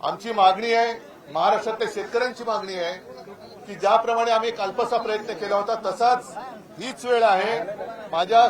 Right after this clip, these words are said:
संकटात सापडलेल्या शेतकऱ्याचा सातबारा कोरा करा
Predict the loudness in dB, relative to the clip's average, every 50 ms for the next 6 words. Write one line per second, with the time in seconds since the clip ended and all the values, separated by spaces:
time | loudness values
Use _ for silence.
0 | 4 -2 -6 -6 -4 -6 -4 -2 0 0 0 0 0 0 0 0 -2 -2 -2 2
1 | 2 2 2 2 0 -4 -8 -8 -4 -4 -2 -2 -2 0 -2 -4 0 0 0 0
2 | 2 4 4 4 4 4 0 2 4 8 8 8 8 8 6 6 6 6 6 4